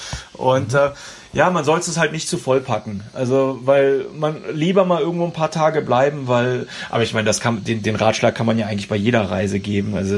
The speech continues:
Speaker 1: man, man kann immer mit so einer, äh, zwanzigtausend Punkte To-Do-List in ein Land rein und dann siehst du im Endeffekt nichts davon, ja. Ähm, aber Kanada hat, muss man halt wirklich aufpassen. Also, wenn man sich das zu voll klatscht, ähm,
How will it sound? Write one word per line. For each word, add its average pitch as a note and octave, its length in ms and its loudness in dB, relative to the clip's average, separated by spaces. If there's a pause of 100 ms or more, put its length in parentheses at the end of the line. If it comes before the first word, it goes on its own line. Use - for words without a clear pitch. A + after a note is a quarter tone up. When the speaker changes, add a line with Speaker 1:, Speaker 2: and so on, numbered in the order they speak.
(280)
Speaker 1:
man, A2 220 -2
man A2+ 100 -2
kann A#2+ 180 0
immer C3 360 4 (420)
mit A#2+ 160 -2
so C3+ 80 -2
einer, A#2+ 400 4
äh, G2+ 240 -2 (120)
zwanzigtausend B2+ 840 0
Punkte C3 360 -2
To-Do-List C3 580 2
in A#2+ 100 -2
ein A2+ 40 0
Land A#2 340 0
rein B2+ 240 2
und A2+ 140 -4
dann A#2 120 0
siehst A#2+ 240 -2
du A#2 40 -4
im G2+ 80 -4
Endeffekt A2 380 -6
nichts B2+ 200 -4
davon, G2 420 -6
ja. A2+ 460 -4
Ähm, A2+ 160 -4 (420)
aber A#2+ 240 4
Kanada C#3 760 4
hat, C#3 220 0
muss C#3 240 -4
man C3 100 0
halt B2 140 4
wirklich A#2 280 -2
aufpassen. A#2+ 400 0
Also, G#2 120 0
wenn A2+ 140 0
man A#2+ 100 0
sich A#2 100 -4
das A2+ 220 -4
zu D3 160 -2
voll B2+ 300 2
klatscht, - 580 -2 (640)
ähm, A#2+ 640 0